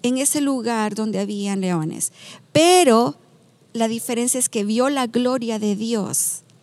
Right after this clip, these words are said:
Y no solamente eso, los que estaban a su alrededor fueron impactados en el proceso. Entonces, usted y yo podemos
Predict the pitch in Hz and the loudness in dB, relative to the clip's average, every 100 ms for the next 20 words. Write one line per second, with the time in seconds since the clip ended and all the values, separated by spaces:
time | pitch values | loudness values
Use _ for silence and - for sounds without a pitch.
0 | _ _ _ _ _ - _ 269 269 285 | _ _ _ _ _ -20 _ 0 2 2
1 | 349 311 277 269 254 226 233 247 - 214 | 2 2 2 0 -2 -2 -2 -2 -4 -8
2 | _ _ _ _ - - - _ - 254 | _ _ _ _ -20 -20 -20 _ 0 2
3 | 247 - 247 247 262 277 269 - 277 240 | 2 -2 -2 0 0 0 0 0 0 -2
4 | 226 226 214 208 226 269 262 240 226 226 | -2 -2 0 2 2 0 -2 -2 -2 -2
5 | 220 220 - 202 - 214 202 185 170 - | -2 -2 -2 -4 -4 -6 -4 -4 -4 -4
6 | 202 175 - 185 - - - - _ _ | -2 -4 -4 -4 -4 -4 -6 -6 _ _
7 | _ - - 233 247 262 277 277 202 202 | _ -16 -14 -2 2 4 4 4 4 2
8 | - _ - - - - 262 - 285 302 | 0 _ -20 -20 -6 2 2 4 4 4
9 | 285 247 220 247 226 240 226 196 208 - | 2 2 2 2 4 4 4 2 0 -4